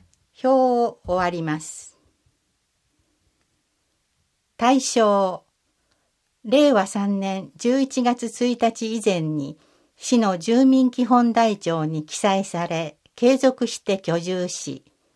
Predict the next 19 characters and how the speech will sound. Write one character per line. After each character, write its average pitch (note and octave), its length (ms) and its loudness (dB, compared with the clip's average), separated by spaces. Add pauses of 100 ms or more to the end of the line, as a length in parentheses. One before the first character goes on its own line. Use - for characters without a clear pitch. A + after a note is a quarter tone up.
(640)
市 A3 220 0
に D#3+ 360 -2
住 A3+ 240 2
民 B3 200 4
票 G3+ 280 0
が E3+ 280 -2
あ E3+ 80 -2
る。 - 140 -12 (1120)
祭 C4 260 4
祀 D#3 320 -2
を D#3 120 -2
主 - 180 -8
催 A3 320 0
す F#3+ 160 -4
る F3+ 120 -2
人。 - 480 -12 (2250)
な G#3+ 280 0
お、 F3+ 180 -6 (680)
一、 E3+ 520 -10